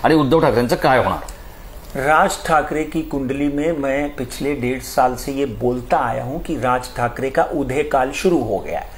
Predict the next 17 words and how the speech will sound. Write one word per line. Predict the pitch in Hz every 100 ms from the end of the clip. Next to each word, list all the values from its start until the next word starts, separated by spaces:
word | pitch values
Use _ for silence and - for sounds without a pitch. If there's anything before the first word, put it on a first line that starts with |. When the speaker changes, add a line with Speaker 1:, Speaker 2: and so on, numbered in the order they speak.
| - - -
Speaker 2:
राज | 139 147 160 -
ठाकरे | 143 135 135 143
की | 160
मकर | 151 127 151
राशि | 139 139 139 - 156
है, | 180
शनि | - 139 143
कुंभ | 147 147 147
राशि | 147 143 160
से | 151 160
मकर | 131 131 151
राशि | 135 127 151
को | 160
वापस | 160 175 165 -
देख | 117 -
रहा | 95
है। | 90